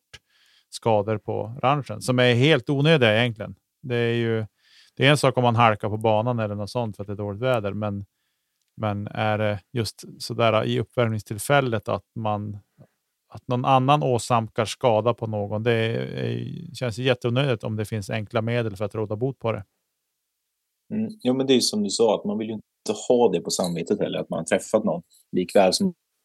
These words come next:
Speaker 2: vill inte vara den som får en, eh, driver på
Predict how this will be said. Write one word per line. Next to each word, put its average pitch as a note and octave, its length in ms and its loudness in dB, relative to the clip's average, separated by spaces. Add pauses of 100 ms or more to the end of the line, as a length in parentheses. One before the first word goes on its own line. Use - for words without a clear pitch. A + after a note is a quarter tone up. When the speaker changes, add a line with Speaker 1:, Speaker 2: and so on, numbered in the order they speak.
(220)
Speaker 2:
vill - 100 0
inte G#2 240 2
vara G#2 280 6
den F2 160 -6
som E2+ 220 -6 (500)
får F2 180 2
en, F2+ 220 -2
eh, E2+ 180 -2 (180)
driver F2 560 0
på E2+ 360 0